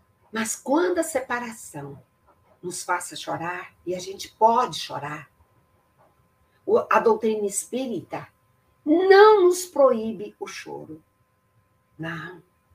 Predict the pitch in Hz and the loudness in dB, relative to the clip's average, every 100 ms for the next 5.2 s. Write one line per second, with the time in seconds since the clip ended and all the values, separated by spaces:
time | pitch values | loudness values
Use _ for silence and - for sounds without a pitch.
0 | _ _ _ _ _ _ _ _ _ _ | _ _ _ _ _ _ _ _ _ _
1 | _ _ _ _ _ _ _ _ _ _ | _ _ _ _ _ _ _ _ _ _
2 | - 233 262 269 269 311 - _ _ _ | 0 4 6 6 4 2 -4 _ _ _
3 | _ _ 240 311 - 165 220 220 - - | _ _ 2 2 2 -4 -6 -6 -6 -6
4 | 240 233 285 302 - 254 311 403 - 208 | -6 -4 0 0 -2 -2 0 0 -2 -8
5 | - - | -10 -16